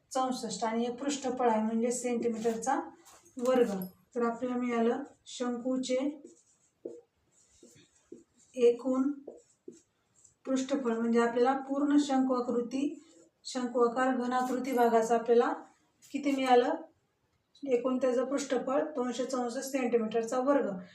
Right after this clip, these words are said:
पण आपल्याला काड्या काय सांगितलंय? हा भाग बनवण्यासाठी आपल्याला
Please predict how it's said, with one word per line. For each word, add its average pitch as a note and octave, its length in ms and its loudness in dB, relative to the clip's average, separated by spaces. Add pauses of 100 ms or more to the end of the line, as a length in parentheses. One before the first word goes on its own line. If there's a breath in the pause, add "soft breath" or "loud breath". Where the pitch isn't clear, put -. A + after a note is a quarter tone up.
(260 loud breath)
पण B3 80 -2
आपल्याला B3+ 340 2
काड्या C4+ 260 4
काय C#4+ 120 2
सांगितलंय? B3+ 480 0
हा C4 260 4
भाग C#4 240 4
बनवण्यासाठी B3 640 0
आपल्याला A#3 360 8